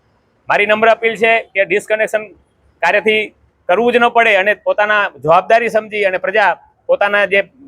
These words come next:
બિલ આવે અને તરત જ ઓનલાઈન એનું પેમેન્ટ કરે, જેથી કરીને કંપનીને એની સુચારુ સગવડ મળે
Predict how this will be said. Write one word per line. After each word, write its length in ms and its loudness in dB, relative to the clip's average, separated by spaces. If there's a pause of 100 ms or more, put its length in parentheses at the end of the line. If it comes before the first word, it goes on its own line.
(200)
બિલ 180 2
આવે 300 2
અને 380 -12
તરત 220 -2
જ 120 0
ઓનલાઈન 420 -2
એનું 140 0
પેમેન્ટ 320 -2
કરે, 240 2
જેથી 240 -2
કરીને 400 0
કંપનીને 460 -4
એની 340 -2
સુચારુ 340 -2
સગવડ 300 2
મળે 240 2